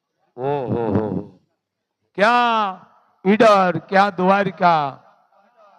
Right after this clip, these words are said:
કવિરાજ, એટલે બીજા માણસે કીધું કે અમલ વધી નથી ગયો ને કવિરાજ? કહું બહુ વધી નથી ગયો ને?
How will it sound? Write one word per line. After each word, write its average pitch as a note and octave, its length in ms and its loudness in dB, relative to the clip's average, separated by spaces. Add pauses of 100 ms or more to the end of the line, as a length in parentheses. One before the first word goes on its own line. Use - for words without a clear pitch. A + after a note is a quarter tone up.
(420)
કવિરાજ, A#3+ 460 2
એટલે - 1500 -16
બીજા C#4 340 4
માણસે C4+ 400 0
કીધું A3+ 260 -2
કે F#3+ 260 -2
અમલ A#3+ 420 -2
વધી A3 260 -2
નથી C4 260 -2
ગયો D#4 140 -6
ને C#4+ 80 -20
કવિરાજ? G#3 420 -2
કહું F#3 360 0
બહુ E3+ 200 0
વધી F3+ 240 -2
નથી A#3 260 -2
ગયો A3+ 220 0
ને? D3 160 -12